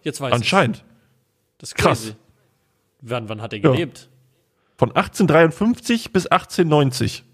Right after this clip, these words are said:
Speaker 1: Das ist ja weird. Van Gogh war der, der sich so abgeschnitten hat, ne?
Speaker 2: Ich glaube, ja.
Speaker 1: Nee, oder war das Da Vinci?
Speaker 2: Warte
Speaker 1: Nee,
Speaker 2: mal.
Speaker 1: Da Vinci nicht. Van Gogh hat sich so abgeschnitten.
Speaker 2: Ich, ich hab das, ja, Van Gogh,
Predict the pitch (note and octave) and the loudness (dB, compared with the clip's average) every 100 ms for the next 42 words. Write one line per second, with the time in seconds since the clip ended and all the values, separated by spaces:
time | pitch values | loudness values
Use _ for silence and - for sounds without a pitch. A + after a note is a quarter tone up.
0 | _ _ _ - - C3+ G2+ F#2 G2+ _ | _ _ _ -20 -16 -14 -14 -14 -18 _
1 | - A#2+ G#2+ C#3 C#3 F3+ F3+ D#3+ D#3 C#3+ | -14 -12 -8 -4 0 0 2 0 0 -2
2 | B2 B2+ B2+ - A2+ - G2 A#2+ C3 _ | -4 -6 -6 -8 -14 -14 -12 -12 -14 _
3 | _ _ _ _ _ - - A2+ A#2 G#2 | _ _ _ _ _ -12 2 2 4 4
4 | G2 G#2+ - _ _ - B2+ A2+ G#2+ G#2+ | 4 2 -2 _ _ -6 -4 -4 -8 -10
5 | - G#2 A2+ - D#4+ _ _ _ A#2 G#2+ | -10 -12 -14 -14 -16 _ _ _ -6 -4
6 | G#2 F2 A2+ D3 D3 A#2+ A#2 - - A#2+ | 0 0 0 -4 -6 -8 -10 -12 -12 -6
7 | A#2+ A#2+ - - F#2 - A2+ - A#2+ C#3+ | -6 -8 -14 -16 -16 -6 -6 0 0 2
8 | C#3 - B2 A2+ B2 A#2 B2+ - | 0 2 4 4 2 4 2 0